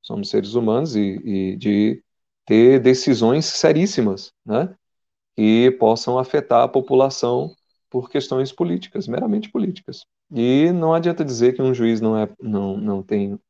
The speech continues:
a sua, a sua linha política, porque todos nós temos uma linha política. Até a de não acreditar em ninguém, né? Que é, <laughs> todo, todo mundo tem o direito de ou acreditar em A ou B,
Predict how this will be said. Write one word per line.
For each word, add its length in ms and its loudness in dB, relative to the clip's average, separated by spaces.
a 120 -14
sua, 420 -4
a 80 -2
sua 260 2
linha 200 2
política, 420 -2
porque 240 -4
todos 440 2
nós 260 -2
temos 280 -2
uma 160 -2
linha 220 -4
política. 480 -6
Até 400 6
a 100 6
de 380 4
não 140 2
acreditar 420 2
em 20 -4
ninguém, 320 -2
né? 240 -6
Que 120 -10
é, 460 -10
<laughs> 240 -20
todo, 280 0
todo 220 0
mundo 140 -4
tem 140 -4
o 60 -2
direito 400 -2
de 120 -6
ou 200 -2
acreditar 420 -4
em 280 -8
A 240 -4
ou 100 -2
B, 340 0